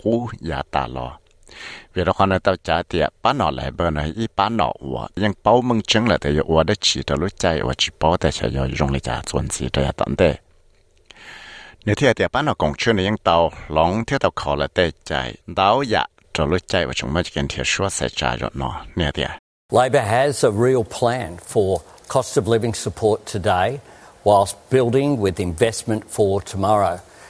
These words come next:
Speaker 2: Tax cuts for every Australian taxpayer, strengthening Medicare, including through our one eight hundred.
Speaker 1: Bán nọ lại bờ này nhưng mua tới chỉ thì tiền cho là ba cho tới nông cái, xíu nó nâng nè, nó nè nó. Và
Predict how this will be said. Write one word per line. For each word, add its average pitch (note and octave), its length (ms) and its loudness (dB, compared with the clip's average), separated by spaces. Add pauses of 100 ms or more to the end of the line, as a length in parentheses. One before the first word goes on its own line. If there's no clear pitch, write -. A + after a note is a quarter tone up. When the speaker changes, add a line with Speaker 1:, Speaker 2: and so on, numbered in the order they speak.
(140)
Speaker 2:
Tax C3+ 280 -2
cuts C#3 420 0
for G2 200 4
every G#2+ 340 2
Australian G#2 520 2
taxpayer, G#2+ 600 -2 (260)
strengthening A2+ 640 -4
Medicare, B2 500 -6
including G#2 560 -10
through G#2+ 240 -12
our F#2+ 200 -12
one G#2 180 -12
eight G2+ 140 -16 (120)
hundred. G2+ 260 -18
Speaker 1:
Bán D#3+ 140 0
nọ A2 120 4
lại D2 180 0
bờ G2 180 4
này F#2 100 2
nhưng G#2+ 160 2
mua A#2 120 6
tới G2+ 180 0
chỉ D#2+ 300 0
thì D2+ 100 -10 (120)
tiền F2+ 260 2
cho G#2 140 2
là C#2 160 2 (140)
ba G2 280 0 (120)
cho D2 260 2
tới E2 120 2
nông D#2+ 220 -4
cái, A#1+ 260 -2
xíu - 260 -2
nó D#2 100 -2
nâng F2+ 320 0
nè, D#2+ 120 -2
nó E2+ 160 -2
nè D2 140 -2
nó. C2+ 240 -6 (840)
Và A2+ 100 4